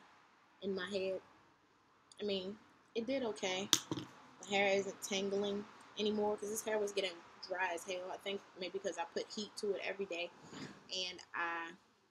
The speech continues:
subjected to a lot of products. Do you supposed to put products in weave? If you are, let me know. And what kind of products do you guys put in your weave?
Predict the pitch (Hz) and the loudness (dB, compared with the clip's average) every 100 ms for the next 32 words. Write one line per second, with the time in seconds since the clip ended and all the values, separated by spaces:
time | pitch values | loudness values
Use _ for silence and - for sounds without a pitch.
0 | _ _ - 180 - 170 - 131 - 170 | _ _ -6 -4 -4 -6 -6 -8 -2 0
1 | 170 170 170 - 165 160 151 - - - | 0 0 0 -2 -8 -8 -10 -12 -20 -10
2 | 165 151 - - - - - - - - | -6 -4 -6 -10 -8 -6 -6 -6 -10 -10
3 | - - - - - - _ - - - | -12 -12 -14 -12 -12 -12 _ -20 -20 -20
4 | _ _ 202 214 - 220 240 269 285 294 | _ _ -4 -4 -2 -4 -2 -4 -4 -2
5 | 285 294 294 285 285 277 285 285 - - | 0 -2 -4 -6 -2 2 4 4 0 -8
6 | - - - - - _ _ - - - | -20 -20 -20 -20 -20 _ _ -20 -18 -8
7 | 202 233 208 185 202 196 185 196 190 190 | -4 0 2 2 4 4 4 2 2 4
8 | 196 208 - 196 185 - 202 202 214 185 | 4 4 2 0 0 4 4 6 0 2
9 | 190 180 170 - 190 185 175 170 170 - | 2 2 0 -4 -4 0 2 2 0 -8
10 | - 175 - 175 170 151 156 - - - | -4 -6 -6 -14 -10 -8 -8 -10 -20 -20
11 | - - 170 180 160 147 | -20 -14 -4 0 0 0